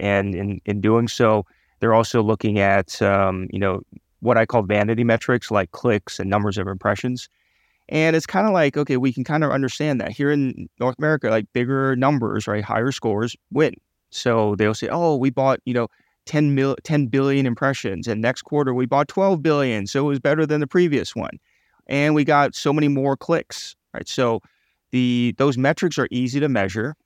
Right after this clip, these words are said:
and they're easy to report up the chain to their bosses. So unfortunately, those have become the metrics, uh, that are used as K P Is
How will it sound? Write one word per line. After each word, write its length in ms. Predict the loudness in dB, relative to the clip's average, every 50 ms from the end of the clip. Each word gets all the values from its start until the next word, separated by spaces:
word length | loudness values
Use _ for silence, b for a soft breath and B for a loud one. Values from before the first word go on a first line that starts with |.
| _ _ _ -2
and 240 | 0 2 2 2 2
they're 120 | 0 0
easy 380 | 0 -2 -2 -2 0 0 0 -2
to 360 | 0 0 0 2 2 2 2
report 400 | 0 -2 -2 -2 -2 0 2 2
up 120 | 2 0 -2 _ _ _
the 120 | -4 -4
chain 400 | -2 0 0 0 0 0 0 -2
to 100 | -2 0
their 120 | -2 0 2
bosses. 400 | 2 2 0 0 -2 -8 -12 -6
So 420 | -2 0 2 2 2 0 -2 -2
unfortunately, 560 | -4 -6 -4 0 0 0 0 0 0 2 2 2
those 300 | 2 2 2 2 0 -2
have 120 | -4 -4
become 500 | -4 -6 -6 -6 -2 0 2 2 2 0
the 80 | 0 0
metrics, 760 | 0 0 -2 -2 -2 -4 -6 -6 -6 -8 -12 -14 -14 -14 -18 _ _ _ _ _ _ 0
uh, 160 | 2 2 4
that 160 | 4 2 2
are 80 | 2 0
used 400 | 0 0 0 2 2 0 0 -2
as 380 | 0 2 2 2 2 0 -2 -6
K 220 | -4 -2 0 0
P 180 | 0 2 2 2
Is 440 | 4 2 2 0 -2 -4 -6 -10